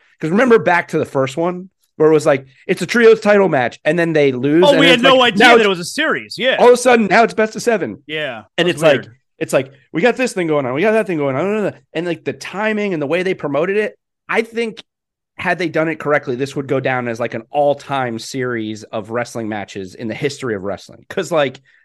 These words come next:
Speaker 1: what these guys did in the seven matches, the ability to, like,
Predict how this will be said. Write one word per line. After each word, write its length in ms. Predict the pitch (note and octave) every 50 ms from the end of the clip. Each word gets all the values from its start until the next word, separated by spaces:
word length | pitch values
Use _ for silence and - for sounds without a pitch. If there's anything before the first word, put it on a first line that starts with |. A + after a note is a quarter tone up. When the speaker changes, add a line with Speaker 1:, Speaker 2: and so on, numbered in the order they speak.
| _ _ _
Speaker 1:
what 240 | - C3+ E3 G3 -
these 160 | A#3+ A3 F#3
guys 260 | E3+ G3 F3+ E3+ C#3+ B2
did 260 | - E3 F3+ G#3+ F#3+
in 80 | D#3+ C3+
the 80 | B2
seven 340 | - - D#3 C#3+ C3+ B2+ A#2+
matches, 500 | C3 E3 F#3+ F#3 - C#3 A2 G2+ G2+ - _ _ _ _ _ _ _
the 140 | C3+ C#3+ F3+
ability 500 | E3+ C3+ B2+ D3 E3 F#3+ G3+ F#3 F#3 E3
to, 60 | D#3+
like, 280 | D3+ C#3 B2 A#2 -